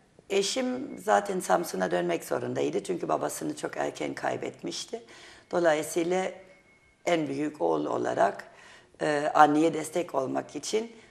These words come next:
zaten kendi isteğiyle Samsun'a dönmek istedi ve bunu bana söylemişti ve bu şekilde ben de kabul ettim. Çünkü, e, bu arada Samsun'u görmüştüm, Türkiye'yi gördüm, Samsun'u gördüm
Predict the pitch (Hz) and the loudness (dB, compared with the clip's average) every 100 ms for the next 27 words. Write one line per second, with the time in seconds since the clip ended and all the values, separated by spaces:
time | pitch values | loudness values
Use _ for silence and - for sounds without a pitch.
0 | _ - 170 180 165 156 160 160 170 147 | _ 2 2 2 -2 4 4 6 2 0
1 | - 175 156 131 123 - - 131 113 127 | 0 0 2 0 -4 -8 -2 -2 0 -4
2 | 120 117 113 113 - - - 123 120 220 | -4 -2 -6 -6 -10 -14 -6 -4 -2 0
3 | 196 160 156 170 196 214 - 165 156 139 | 0 0 2 4 4 2 0 -2 0 -2
4 | - - - - 240 240 190 185 160 - | -4 -10 -10 -10 -8 -6 -4 -4 -6 -6
5 | 151 160 180 165 165 - - 156 - - | -4 -2 -2 -2 -4 -4 -2 -2 -4 -6
6 | 220 208 202 190 214 208 - - - - | -8 -6 -6 -2 -4 -4 -14 -16 -18 -20
7 | - - 160 151 147 147 147 156 151 180 | -20 -4 0 2 2 0 -4 -6 0 6
8 | 165 175 180 175 - - - - 160 151 | 8 8 6 4 2 -12 -16 4 4 4
9 | - 165 156 160 147 139 123 - 165 175 | -2 -2 4 4 4 -2 -6 -6 -6 2
10 | 190 180 - 156 123 123 113 117 160 180 | 4 4 4 2 4 0 0 -2 -6 -8
11 | - - - - 175 156 151 - 123 113 | -14 -20 -20 0 4 4 2 -2 -2 0
12 | 117 117 113 180 196 | 0 0 -2 -6 -8